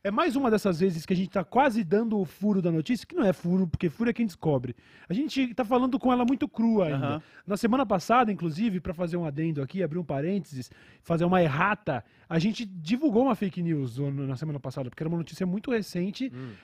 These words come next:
Speaker 1: sobre os gastos do cartão corporativo,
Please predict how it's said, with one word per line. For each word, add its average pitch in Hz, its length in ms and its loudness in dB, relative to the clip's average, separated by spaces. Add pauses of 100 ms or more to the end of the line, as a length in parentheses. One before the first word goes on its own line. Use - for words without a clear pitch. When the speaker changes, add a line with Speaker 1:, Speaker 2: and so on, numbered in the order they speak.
Speaker 1:
sobre 202 640 2
os 214 180 2
gastos 202 460 0
do 196 160 -2
cartão 185 280 -2
corporativo, 170 800 2